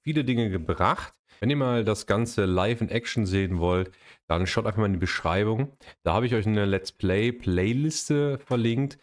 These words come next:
wo ich in ein paar Parts einfach mal so die Grundlagen durchhaue.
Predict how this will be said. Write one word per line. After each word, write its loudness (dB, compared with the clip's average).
wo 0
ich -2
in 2
ein 2
paar 0
Parts 0
einfach 0
mal 2
so 0
die 0
Grundlagen 0
durchhaue. 0